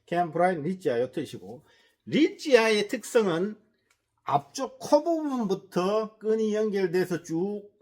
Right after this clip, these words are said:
올라가도록 되어 있는 게 리치아의 특징이고, 바닥이 잘 모르는 사람은 파다 말았다 이렇게 하는데, 적게 파였고 뒤꿈치까지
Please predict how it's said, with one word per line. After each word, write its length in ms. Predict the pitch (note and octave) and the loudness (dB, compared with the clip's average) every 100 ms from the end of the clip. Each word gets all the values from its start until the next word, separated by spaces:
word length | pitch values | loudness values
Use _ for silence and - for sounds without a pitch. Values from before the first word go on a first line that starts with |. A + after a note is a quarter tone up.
| _ | _
올라가도록 640 | G3 G#3+ E3+ D3 D3+ E3 D3 | -2 0 2 0 -2 -4 -4
되어 120 | D#3 | -4
있는 240 | C3+ D3+ | -4 -6
게 160 | E3 E3+ | -6 -6
리치아의 500 | F3 F#3 D#3 B2+ - | -6 -4 -4 -4 -6
특징이고, 800 | F3+ - E3 B2 G#2 A#2 D#3 F#3+ _ _ _ _ - | -12 -8 -6 -6 -8 -10 -12 -16 _ _ _ _ 0
바닥이 840 | E3+ C4+ C4+ A#3 G#3 B3+ C#4+ - _ _ _ _ _ _ _ _ _ _ _ _ _ _ _ _ _ | 2 4 4 2 0 -4 -6 -12 _ _ _ _ _ _ _ _ _ _ _ _ _ _ _ _ _
잘 300 | - F3 A#3+ | 2 2 2
모르는 360 | G3 D#3 F3 E3+ | 2 2 2 4
사람은 460 | B3 G#3 D#3 - | 4 4 0 -2
파다 340 | - A#3+ A#3+ A3 | 2 6 6 6
말았다 560 | F3 F3 - G#2 F2+ | 4 2 0 -8 -8
이렇게 180 | G#2+ - | -10 -10
하는데, 360 | G#2 - G2 - _ _ _ _ _ | -12 -12 -16 -16 _ _ _ _ _
적게 400 | - F#3 F#3 A3 | 0 0 4 2
파였고 640 | G#3 E3+ D3 C3+ D3+ C#3 - | 4 4 4 2 -2 -2 -2
뒤꿈치까지 720 | F#3 G#3+ G3 - D3 C3 | -6 -4 -6 -2 0 0